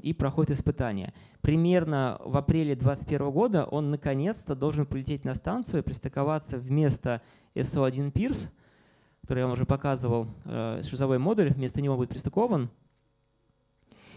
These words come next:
И вот эта вот научная, ц-, э, научная шлюзовая камера, она как раз от М Л М «Наука», ее перестыкуют с, э, мима один на М Л М. Э, это такой модуль,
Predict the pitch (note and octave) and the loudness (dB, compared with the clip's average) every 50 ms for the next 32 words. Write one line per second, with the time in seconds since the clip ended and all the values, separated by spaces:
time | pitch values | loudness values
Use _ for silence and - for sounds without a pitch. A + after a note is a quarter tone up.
0 | - _ - D#3+ D#3 E3 D#3+ D#3 D3+ D3+ D#3+ - E3 D#3+ E3+ D#3+ D#3 D#3+ D#3 - | -20 _ 0 2 4 4 4 6 6 4 4 4 4 4 4 6 6 6 6 4
1 | - - _ _ _ _ - C#3+ C#3+ C#3+ D#3 E3+ F3 - - - D3+ C#3+ C3+ C3+ | -2 -14 _ _ _ _ 2 4 6 8 8 8 8 6 4 0 0 2 2 2
2 | C3 C3 - - _ - D#3+ - - _ - C3+ B2+ C3 C#3 D3 E3 E3 D#3 - | 2 0 -2 -6 _ -6 -6 -6 -4 _ -2 0 0 2 2 4 4 2 2 0
3 | - D3+ C3+ C3 B2 B2 A#2+ - - - - - - - C#3+ C3+ C#3+ C#3+ C#3 C#3 | 0 2 2 2 2 0 -4 -6 -12 -20 -20 -14 -8 -4 0 0 2 2 2 0
4 | - F#3 A3+ C4 B3 G3 D#3 B2+ A#2+ - - - _ _ _ - B2+ C#3 D#3 D#3 | -2 -2 -2 0 0 0 0 0 -2 -6 -14 -20 _ _ _ -4 -2 0 0 0
5 | - D3 C#3+ C#3+ A2+ - - - D3+ C#3+ C#3+ D3+ D3 C#3+ C#3 C3+ C3+ F3 A#3 G#3+ | -2 -2 -2 -2 -4 -8 -6 -2 0 2 2 2 2 2 2 4 4 2 2 2
6 | - D3+ B2 B2 - - - C3 C3+ D#3+ D#3 - C#3+ C3 - - C#3 C3 - D3 | 0 0 0 0 -4 -4 -2 0 0 2 4 2 2 2 0 -2 -4 -2 2 4
7 | D#3+ E3+ D#3 C#3+ C3+ - - - - - _ _ - - - - C3+ B2+ B2+ B2 | 6 6 6 6 4 0 -4 -12 -14 -20 _ _ -14 -12 -6 -2 0 0 0 0
8 | B2 B2+ - - C#3+ C#3+ D3 C#3+ C3+ C3+ C3 C#3 C3+ C3+ D3+ F#3+ A3 A#3 G3+ - | 0 -4 -4 -4 -2 -2 0 0 0 0 0 -2 -2 -2 -2 0 0 0 -2 -2
9 | - B2+ C3+ C#3+ D3 - D3 C#3+ D3+ D#3 D#3 D3+ C3+ A#2+ G#2+ G2+ - - - - | -2 -2 -2 -2 -2 0 2 2 2 2 2 2 0 0 0 -2 -6 -12 -20 -20
10 | - - _ _ _ - - B2+ B2 B2 A#2+ - - D#3+ - F3 - E3+ - F3 | -20 -20 _ _ _ -8 -4 -2 -2 -2 -2 -2 -2 -2 -2 -2 -2 0 2 2
11 | E3 D#3 D#3+ G3 B3+ B3 A3 E3+ C3 B2 | 2 2 2 2 2 4 4 2 2 0